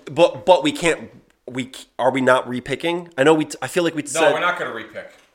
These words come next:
Speaker 1: So you've already, so if you've already been in the match, you're, you're not
Speaker 2: You're
Speaker 1: going
Speaker 2: already,
Speaker 1: to
Speaker 2: if
Speaker 1: War
Speaker 2: you're already
Speaker 1: Games.
Speaker 2: on the card, you're,
Speaker 1: I
Speaker 2: you're
Speaker 1: feel like that contradicts what we said earlier, but that's okay with me.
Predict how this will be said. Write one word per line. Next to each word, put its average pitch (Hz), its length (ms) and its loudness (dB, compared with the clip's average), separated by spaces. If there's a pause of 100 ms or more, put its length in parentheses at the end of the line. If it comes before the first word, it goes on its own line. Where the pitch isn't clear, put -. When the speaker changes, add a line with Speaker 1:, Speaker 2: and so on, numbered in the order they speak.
(340)
Speaker 1:
So - 140 -8
you've 135 200 0
already, 147 380 4
so - 120 -6
if 110 60 -6
you've 117 120 -4
already 156 200 4
been 147 140 2
in 143 80 2
the 131 60 0
match, 120 280 0
you're, 104 260 -8
you're 101 260 -12
not 107 360 -4
Speaker 2:
You're - 120 -4
Speaker 1:
going - 40 0
Speaker 2:
already, - 100 0
Speaker 1:
to 110 40 -6
Speaker 2:
if 98 60 -8
Speaker 1:
War 98 100 -4
Speaker 2:
you're - 80 0
already 175 140 -2
Speaker 1:
Games. 156 80 -10
Speaker 2:
on 135 60 -12
the - 60 -18
card, 117 340 -6
you're, 104 120 -14
Speaker 1:
I 101 60 -16 (140)
Speaker 2:
you're 110 40 -10
Speaker 1:
feel 190 180 8
like 190 120 8
that 175 140 6
contradicts 165 420 0
what 156 80 -2
we 151 60 -2
said 139 220 0
earlier, 165 320 4
but 135 140 -4
that's 131 200 0
okay 131 220 0
with 95 120 -4
me. 80 160 -12